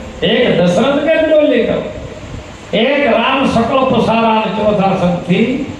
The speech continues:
ન્યારા. તો તો માં પાર્વતી જવાબ આપ્યો કે, "પ્રભુ, ઈ તો રામ કેવો છે? કયો દશરથ ઘેર ડોલે ને કયો આ ઘટો ઘટમાં બોલે? કયો સકળ પસારા રામ? અને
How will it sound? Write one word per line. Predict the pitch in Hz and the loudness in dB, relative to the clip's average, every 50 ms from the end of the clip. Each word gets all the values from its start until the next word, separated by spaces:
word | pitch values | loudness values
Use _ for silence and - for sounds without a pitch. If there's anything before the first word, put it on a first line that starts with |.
| - - - - - - - - - 127 | -16 -16 -16 -16 -12 -10 -10 -8 -2 0
ન્યારા. | 143 156 165 175 190 196 214 214 190 - 160 - - - - - - - - - | 0 2 2 2 2 2 2 2 2 0 0 -2 -2 -4 -6 -8 -10 -10 -4 0
તો | 214 226 | 0 2
તો | 233 240 - 330 339 339 294 | 2 2 2 2 2 2 2
માં | 254 233 233 269 277 - | 2 2 2 0 0 0
પાર્વતી | - 202 202 208 220 226 269 - 262 294 285 | 0 0 0 0 0 2 0 0 0 0 0
જવાબ | - - 208 196 196 214 226 | 0 2 2 2 2 2 2
આપ્યો | 214 208 202 208 226 226 226 | 2 2 2 2 2 2 2
કે, | 190 190 214 | 0 0 0
"પ્રભુ, | 240 254 - 185 185 190 202 254 294 294 | 0 0 0 2 2 2 2 2 2 2
ઈ | 247 - 190 190 - | 2 2 0 0 0
તો | 262 262 269 - | 0 0 2 2
રામ | - - - 226 247 277 277 285 - - 277 | 0 0 0 -2 0 0 0 0 -2 -2 -2
કેવો | 277 302 330 339 349 349 349 339 339 277 | 0 0 2 2 2 2 2 2 0 0
છે? | 240 220 196 - - - - - 185 175 175 - - | 0 0 -2 -2 -2 -4 -6 -8 -10 -10 -12 -10 -8
કયો | - 240 262 294 302 | -4 -2 0 0 2
દશરથ | 302 - 302 294 294 - 294 294 285 - - | 2 2 2 2 2 2 2 0 0 0 -2
ઘેર | 202 220 226 262 247 233 214 | 0 0 0 0 0 0 0
ડોલે | 220 226 233 240 254 254 | 2 2 2 2 0 0
ને | |
કયો | 247 233 - 233 220 220 233 254 | 0 -2 0 0 0 2 2 2
આ | 247 220 - - - - - - - - - - - - - - - - - - - - - - - | 2 0 0 -2 -2 -4 -6 -8 -10 -10 -12 -12 -12 -14 -14 -12 -12 -12 -12 -12 -12 -14 -14 -8 -2
ઘટો | - 156 151 - 202 226 | 0 0 2 2 2 2
ઘટમાં | 247 240 - - - 220 226 254 302 302 294 | 2 2 2 2 2 2 2 2 2 4 4
બોલે? | 302 294 277 277 233 214 - - - - - - - - - - | 4 2 2 2 2 0 0 -2 -2 -6 -8 -10 -12 -12 -8 -4
કયો | 190 185 202 226 240 233 | -2 0 0 2 2 2
સકળ | 220 220 220 - 220 208 | 2 0 0 0 0 0
પસારા | 196 190 185 175 165 165 156 151 | 0 0 0 0 0 0 0 0
રામ? | 151 147 135 127 - 113 113 107 - - - - - - - - - - - | 0 0 0 0 -2 -2 -2 -4 -4 -6 -8 -8 -12 -14 -16 -18 -14 -8 -6
અને | 123 131 120 | -2 -2 -2